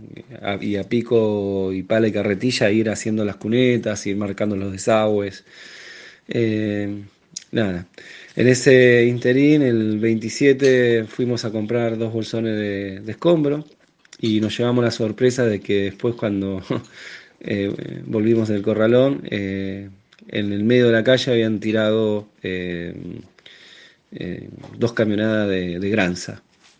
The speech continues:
algo que nos pareció, eh, totalmente, nos sorprendió porque nosotros no la habíamos solicitado. Si bien solicitamos que arreglen las calles del barrio,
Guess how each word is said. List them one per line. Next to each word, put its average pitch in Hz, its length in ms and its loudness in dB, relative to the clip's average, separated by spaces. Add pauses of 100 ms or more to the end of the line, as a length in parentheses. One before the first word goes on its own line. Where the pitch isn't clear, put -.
algo 107 340 0
que 101 120 -4
nos 95 100 -6
pareció, 107 840 2 (580)
eh, 92 560 -8 (560)
totalmente, 113 1200 4 (320)
nos 120 120 -4
sorprendió 117 480 2
porque 113 260 0
nosotros 117 380 -2
no 120 80 0
la 120 80 0
habíamos 113 260 0
solicitado. 104 420 0
Si 113 160 -4
bien 135 200 4
solicitamos 117 560 -2
que 120 100 -6
arreglen 113 320 0
las 107 120 -4
calles 113 200 -6
del 120 160 0
barrio, 123 400 2